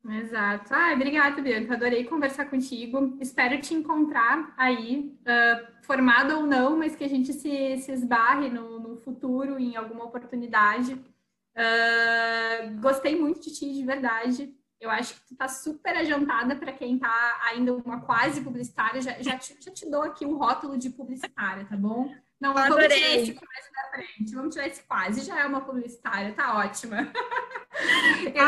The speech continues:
Speaker 1: espero
Speaker 2: Adorei.
Speaker 1: que te conhecer melhor em outro momento ou que a gente se esbarre aí futuramente na carreira.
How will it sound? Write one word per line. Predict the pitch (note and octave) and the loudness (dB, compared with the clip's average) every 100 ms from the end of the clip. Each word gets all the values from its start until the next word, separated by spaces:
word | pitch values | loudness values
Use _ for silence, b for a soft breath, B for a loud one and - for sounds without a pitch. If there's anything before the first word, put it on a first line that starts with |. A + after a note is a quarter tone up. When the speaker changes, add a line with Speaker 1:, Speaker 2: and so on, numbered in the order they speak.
| D#4 | 6
Speaker 1:
espero | D#4 | 6
Speaker 2:
Adorei. | D#4 D4+ C#4 C4 B3+ | 6 6 4 2 0
Speaker 1:
que | - - - - - _ _ _ _ _ - B3 A#3+ - _ | -8 -16 -20 -20 -20 _ _ _ _ _ -4 -4 -4 -12 _
te | |
conhecer | - A3 A#3+ | -14 -10 -6
melhor | A3+ A3 A3+ | -4 -2 -2
em | A3 | -2
outro | G#3+ A3 | -2 -2
momento | A3+ A#3 D4 D#4+ C#4 | -4 -2 -2 -2 -2
ou | B3+ | -2
que | C4+ | -4
a | |
gente | B3+ B3 | -4 -2
se | B3 B3+ | -4 -8
esbarre | A3 A3+ A#3 B3+ | -4 0 2 0
aí | A#3 B3 | -4 -8
futuramente | A3+ A#3 A3+ G#3+ - | -10 -8 -8 -12 -12
na | A3+ | -6
carreira. | A#3 A#3 A3+ D4 | -4 -4 -4 -4